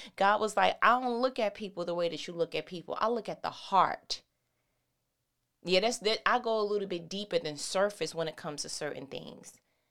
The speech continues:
No, no, no. I go after the one thing that matters, while the kingdom of darkness goes after the one thing that's lacking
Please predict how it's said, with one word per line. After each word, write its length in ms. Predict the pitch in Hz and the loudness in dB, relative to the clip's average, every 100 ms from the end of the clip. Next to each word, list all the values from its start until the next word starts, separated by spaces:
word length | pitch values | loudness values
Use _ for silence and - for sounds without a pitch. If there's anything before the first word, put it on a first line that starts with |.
| _ _ | _ _
No, 100 | 170 | 2
no, 80 | 214 | 4
no. 140 | 214 185 | 6 8
I 120 | 208 | 6
go 240 | 220 226 - | 6 4 4
after 300 | 190 196 185 | 2 0 -2
the 160 | 165 | 0
one 460 | 151 143 160 196 214 | -2 -4 0 2 0
thing 280 | - 185 175 | -4 -6 0
that 200 | 160 - | 0 0
matters, 760 | 147 165 170 - - - - - _ _ _ _ _ - - | -2 0 0 -2 -6 -12 -14 -18 _ _ _ _ _ -20 2
while 180 | 185 196 | 4 6
the 100 | 196 | 2
kingdom 400 | - 247 247 208 | -4 -2 0 -2
of 160 | 170 | -2
darkness 460 | 208 220 240 202 180 | 0 0 0 -6 -6
goes 260 | 196 196 - | -4 -2 -2
after 320 | 190 185 190 | -2 -2 0
the 100 | 175 | 0
one 360 | 170 196 202 | 2 0 -2
thing 260 | 202 196 175 | -4 -8 -4
that's 260 | 170 156 - | -4 -4 -6
lacking 640 | 170 180 185 170 135 135 | -2 0 0 -4 -8 -10